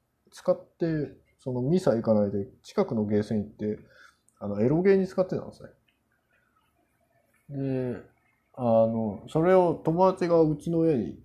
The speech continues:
チクってバレちゃって。で、その時、うちのお父さんが、なんか、「お前ちょっと家にいろ」とか言って、あの、しばらくして帰ってきたら、なんか近所から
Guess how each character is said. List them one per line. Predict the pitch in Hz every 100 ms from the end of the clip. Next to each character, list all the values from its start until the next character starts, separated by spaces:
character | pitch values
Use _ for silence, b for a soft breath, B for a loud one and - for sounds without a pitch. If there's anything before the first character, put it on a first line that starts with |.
| _
チ | - -
ク |
っ | -
て | - 82 - -
バ | 156
レ | 143
ち | -
ゃ |
っ |
て。 | - - - - _ _ _ _ _ _ _ _
で、 | -
そ | -
の | 160 160
時、 | 160 135
う | 110 104
ち | -
の | 123 123
お |
父 | 123 120
さ | 113
ん | 101 104
が、 | 98 67 60 _ B B B B B B B B _ -
な | -
ん | 107
か、 | 82
「お | 90
前 | 104 110
ち | -
ょ |
っ | -
と | 101 92 - -
家 | 120 117
に | 104 101
い |
ろ」 | 101 101
と | -
か | -
言 | -
っ |
て、 | - - - - - _ _ _
あ |
の、 | 104 98 98 98 - - - - _ _ _ _ _ _ _
し | - 127
ば | 117
ら |
く | 104
し | -
て | 98
帰 | - 110
っ |
て | -
き | -
た |
ら、 | 92
な | 98
ん |
か | 104 -
近 | - 170
所 | 104
か | 80
ら | 78